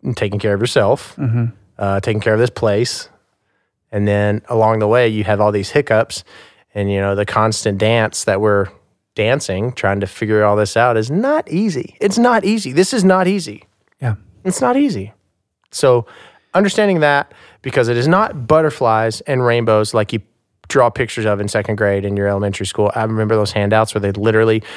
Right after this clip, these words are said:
Speaker 1: like in kindergarten, you do the stick puppets and all this fun stuff, and it was all colorful. It's not. It's not
Speaker 2: Yeah.
Speaker 1: colorful.
Speaker 2: A skill that I've, <clears throat> uh, I am developing, I will say, I'll put it in that active tense, that is nothing that I've developed,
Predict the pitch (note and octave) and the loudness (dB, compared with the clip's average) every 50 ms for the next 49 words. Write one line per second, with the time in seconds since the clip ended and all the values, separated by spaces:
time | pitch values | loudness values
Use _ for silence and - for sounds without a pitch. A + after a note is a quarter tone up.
0 | - - - B2 G#2 - A2+ G2 - G#2 - E3 E3+ E3+ C3+ C3 A#2+ A#2 A#2 A2+ | -12 -6 -4 -4 -2 0 -2 -2 -2 -2 0 0 0 2 2 2 0 0 -2 -4
1 | A#2+ A2+ G#2+ G#2 - - C#3+ C3+ C3+ - - D3+ C#3+ C3+ B2+ - C3+ C3 B2+ B2+ | -4 -4 -6 -6 -4 -2 -4 -4 -4 -2 0 2 2 2 2 2 2 2 0 0
2 | - - A#2 A2+ A2 A2 G#2+ G#2 A2 A2+ - - A#2+ B2 A#2+ B2 A#2+ - - - | -2 -4 -2 -2 -2 -2 -4 -6 -8 -8 -6 -4 -2 -2 0 -2 -2 -2 -2 0
3 | B2+ B2 B2 A#2 - - - B2+ A#2+ B2 A#2+ - - - _ _ _ _ _ _ | 0 0 0 -2 -4 -2 0 2 2 2 0 -2 -8 -20 _ _ _ _ _ _
4 | _ _ _ - G#2 G2+ G2 G2 G2 G2+ G2+ G#2 G#2+ G2+ - - G#2+ A2 G#2 - | _ _ _ -6 -4 -2 -2 0 2 2 2 2 2 0 0 -2 0 0 -2 -2
5 | - G#2 G2+ G2+ - - A#2 G#2 - - - C3 C3 - D#3+ C#3 A#2 - - - | -2 -2 -2 -2 -4 -6 -12 -14 -12 -12 -10 -8 -8 -6 -6 -8 -10 -12 -18 -20
6 | _ _ _ - - - D3 F3 F#3+ B2+ C3 B2 A#2 B2 A#2+ A2 - - F#2+ - | _ _ _ -14 -6 -2 0 0 2 2 2 2 2 2 0 0 -4 -4 -6 -6
7 | - - _ _ _ _ _ _ _ - - - - - - - - _ _ _ | -8 -12 _ _ _ _ _ _ _ -20 -20 -20 -20 -20 -20 -20 -20 _ _ _
8 | _ _ _ _ _ - D#3 C#3+ B2+ - - - - E3 D3+ C#3+ C#3 C3 C3 B2+ | _ _ _ _ _ 0 0 0 0 0 -2 2 4 4 4 4 4 2 2 2
9 | B2+ A#2 B2 - _ - G#3 - - C4+ - - C#4 G3 - F3+ E3 C3+ A#2+ A#2+ | 0 -2 -4 -12 _ -10 -4 -2 0 0 0 2 2 4 6 6 6 4 2 0
10 | C3 - D#3+ C#3+ C#3 - - - B2+ A#2+ A#2+ A#2 A#2 - B2+ B2+ B2+ A#2 A#2 A#2 | -2 -4 -6 -8 -4 -2 0 2 4 4 2 2 2 0 0 0 0 2 2 0
11 | B2+ A2 A2+ B2+ B2 B2+ C#3 C3+ - G3 G#3 G3+ - - - A2+ A2 A2 A2 - | 0 2 2 2 2 2 0 0 0 0 -2 -2 -4 -4 -2 -2 -2 -2 0 0
12 | A#2+ A2 G#2+ G#2+ - B2+ A#2 A2 A2 G2+ G2 G#2 G#2+ G#2 G2 G2+ G#2+ - A#2 A2 | 0 0 0 0 0 -2 -2 -2 -2 -2 -2 0 0 0 0 -2 -2 -4 -6 -4
13 | - D3 C#3 C#3 C#3 - - - G#2+ A2 A2+ - - A#2 A2 - - G#2+ G#2+ G#2 | -2 0 0 0 -2 -4 -6 -6 -6 -6 -6 -6 -4 -4 -4 -2 -2 -4 -2 -2
14 | G#2 G2+ G2+ G2+ - - - - G#2 G#2+ C3+ A2 - C3+ D#3 E3+ E3 _ - - | -2 -2 -2 -4 -6 -6 -4 -4 -2 -2 -2 -2 -2 -2 -2 -4 -4 _ -14 -18
15 | - | -18